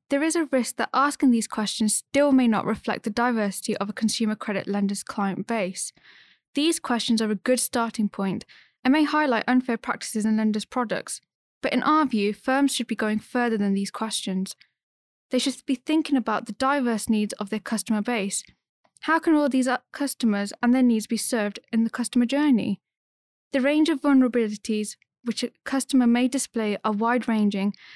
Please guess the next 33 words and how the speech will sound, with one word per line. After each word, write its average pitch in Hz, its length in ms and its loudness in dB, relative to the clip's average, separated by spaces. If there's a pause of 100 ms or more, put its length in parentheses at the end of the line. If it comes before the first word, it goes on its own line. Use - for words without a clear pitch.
(160)
and 247 120 2
will 269 180 0
impact - 440 2
upon 226 220 -4
a 240 60 -4
customer 233 380 -2
in 226 80 2
many 233 180 4
ways. 233 460 0 (560)
Some 311 220 4
examples 262 420 2
of 226 100 0
vulnerabilities 226 840 0
which - 180 -6
may 262 260 4
impact - 420 0
upon - 180 0
the 233 80 0
customer 233 400 -6
journey 208 540 -4 (120)
are 190 320 -4 (600)
hearing 247 420 2
or 240 60 2
visual 240 320 2
impairment, 254 640 2 (520)
lower 254 240 4
mental 247 440 4
or 240 40 2
cognitive 240 520 -2
capacity, - 720 -6 (580)
poor 285 200 4
literacy, 269 720 0 (440)
low 240 180 4